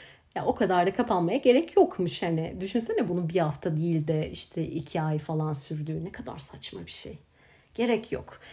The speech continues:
Neyse, böylece evden çıkmama korkumu da yenmiş oldum. Maliyeti bir eski kredi kartı oldu. Yenisi geldi hemen zaten. Yenisi gelene kadar da evden <laughs> çıkmadım.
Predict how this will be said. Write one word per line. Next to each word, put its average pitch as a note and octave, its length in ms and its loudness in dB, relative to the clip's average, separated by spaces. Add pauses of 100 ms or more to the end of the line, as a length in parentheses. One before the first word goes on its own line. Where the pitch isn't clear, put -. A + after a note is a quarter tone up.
(120)
Neyse, F4+ 560 8
böylece C4+ 360 10
evden A#3 460 6
çıkmama F#3 720 2
korkumu F3+ 580 2
da A#3+ 160 8
yenmiş G3 520 4
oldum. F3 300 6
Maliyeti A3 880 6
bir G#3 240 4
eski F#3+ 340 -2
kredi E3+ 320 0
kartı D3+ 340 0
oldu. F3+ 220 2
Yenisi A3+ 480 4
geldi C#3+ 400 -4
hemen - 280 -6
zaten. - 400 -4
Yenisi A3 380 4
gelene F#3+ 300 4
kadar D#3+ 360 -2
da F#3 60 -2
evden E3+ 320 0
<laughs> G3 60 -4
çıkmadım. - 840 6